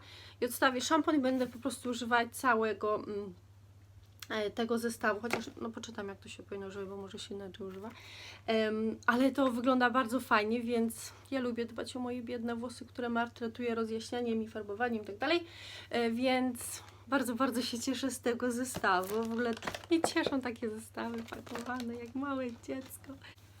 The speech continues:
Musiałam wstać, rozprostować nogę, <laughs> bo mi jedna noga poszła spać. Em, tutaj dostałam również, e, mydło pod prysznic. Też nie miałam tych z Ziai mydeł dawno.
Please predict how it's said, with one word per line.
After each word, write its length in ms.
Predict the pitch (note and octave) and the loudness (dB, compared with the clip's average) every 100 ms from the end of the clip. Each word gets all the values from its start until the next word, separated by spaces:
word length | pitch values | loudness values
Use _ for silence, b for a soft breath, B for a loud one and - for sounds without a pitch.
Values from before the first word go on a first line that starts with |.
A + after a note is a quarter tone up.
| - | -8
Musiałam 220 | - A3+ | 2 2
wstać, 260 | A3 A3+ A3 | 4 0 0
rozprostować 480 | A3+ - A#3+ A3 G#3 | -2 -2 -2 -2 0
nogę, 200 | A3 F#3+ - | 0 0 0
<laughs> 80 | - | 2
bo 80 | |
mi 240 | A#3 G3+ - | 2 0 -2
jedna 280 | G#3 G#3 G#3 | 0 2 0
noga 260 | G#3+ G3 | 2 0
poszła 260 | F#3+ F#3+ G#3 | -2 -4 -8
spać. 260 | - E3 - B B B B B | -4 -6 -8 B B B B B
Em, 600 | A3 A3 A3+ A3+ A3+ A#3 | 4 6 4 4 4 2
tutaj 260 | E4 E4 D#4 | 2 4 4
dostałam 440 | C4 C4 C#4 C4 | 2 8 10 10
również, 720 | A#3+ C4+ C4+ C4 A#3 A3+ - | 6 4 4 4 4 2 2
e, 180 | B3+ A3+ | 4 4
mydło 280 | A3+ C4+ C#4+ | 6 4 4
pod 160 | C4+ A#3 | 2 -2
prysznic. 500 | - A3+ - A#3 - | -2 -2 0 -2 2
Też 240 | C#4 C4+ | 2 4
nie 100 | C4+ | 4
miałam 240 | B3 A3+ | 6 4
tych 160 | A3 A3 | 2 -4
z 80 | G#3 | 2
Ziai 300 | A#3 A3+ A3+ | 4 6 4
mydeł 280 | A#3 A3 A3 | 4 2 2
dawno. 400 | A3 A3 A3 | 2 4 2